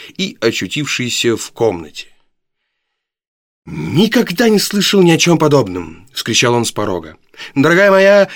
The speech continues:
миссис Мэйли, это ужасно! Под покровом ночи! Так неожиданно! Почему вы не прислали за мной? А вы, мисс Росс, с вами все в порядке?" переключился он на юную леди.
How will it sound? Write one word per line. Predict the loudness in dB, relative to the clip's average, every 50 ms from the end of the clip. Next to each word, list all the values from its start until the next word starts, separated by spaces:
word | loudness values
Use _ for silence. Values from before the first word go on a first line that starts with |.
| -4 0
миссис | 2 4 4 4 4 2 0 -2 -2 0 0 2
Мэйли, | 4 4 4 4 4 4 2 2 2 0 -2 -4 -4
это | -2 0 0 2 4 4
ужасно! | 4 4 4 2 2 0 0 -2 -2 -2 -2 -2 -4 -10 _ _ _ _ _ _ _ -2
Под | -2 -2 -2 -2 -12 -8
покровом | -4 -4 -4 -2 -2 -2 0 2 4 4 4 4 4 4 4 4 6 6 6
ночи! | 6 4 4 2 -2 -6 -8 -8 -14 _ -20 -20 -18 -10
Так | -4 -2 0 0 -2 -2 -2 0
неожиданно! | 2 4 4 4 2 2 2 2 2 2 2 0 0 -4 -6 -8 -10 -18 -20 -18 -12
Почему | -10 -6 -4 -4 -2 -2 0 0
вы | 2 2
не | 2
прислали | 2 0 -2 -2 0 2 2 2 2
за | 2 2 2
мной? | 2 4 4 2 2 0 -2 -8 -14 -10 -6
А | -6 -4 -4 -4 -4 -2
вы, | 0 2 2 4 4 2 2
мисс | 2 2 2 2 0 0 -2 0
Росс, | 2 2 2 2 2 0 -2 -8 -12 -12 -14 -16 -18 -20 -16
с | -14 -12 -10
вами | -8 -6 -4 -2
все | -2 0 0 2 0
в | 0 -2
порядке?" | -2 0 0 0 0 -2 -4 -8 -8 -6
переключился | -4 -4 -4 -4 -4 -4 -4 -4 -4 -4 -4 -4 -4
он | -4 -2 -2
на | -2
юную | -2 -2 -2 -2 -2 -2 -2
леди. | -2 -2 -2 -2 -4 -8 -16